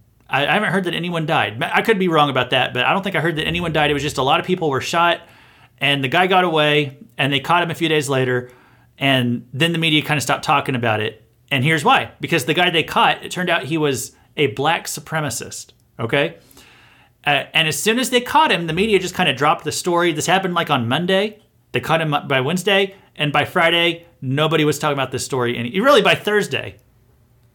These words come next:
as soon as it came out that this guy was this, this black supremacist, and he was talking about shooting up a bunch of white people, uh, and how white people need to die, and how white people are causing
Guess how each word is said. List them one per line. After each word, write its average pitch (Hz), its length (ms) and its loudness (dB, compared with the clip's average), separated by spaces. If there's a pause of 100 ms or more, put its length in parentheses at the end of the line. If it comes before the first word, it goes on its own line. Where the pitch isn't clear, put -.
as 156 100 -2
soon 208 160 0
as 214 140 2
it 208 100 0
came 196 140 0
out 175 140 0
that 160 80 -12
this 165 140 -2
guy 151 140 2
was 139 220 0
this, 135 220 -4
this 131 240 -4
black 139 300 0
supremacist, 120 760 -4 (300)
and 123 160 0
he 127 140 0
was 131 120 0
talking 151 220 -2
about 143 180 -2
shooting 156 260 -4
up 151 120 -2
a 143 40 -8
bunch 139 200 -4
of 131 80 -2
white 143 160 -2
people, 113 400 -8 (680)
uh, 123 300 0
and 127 140 -6
how 131 160 0
white 139 160 0
people 147 200 -4
need 147 180 -4
to 160 60 -8
die, 131 340 2
and 117 200 -2
how 113 240 2
white 120 200 0
people 139 260 -2
are 127 80 -2
causing 135 600 -2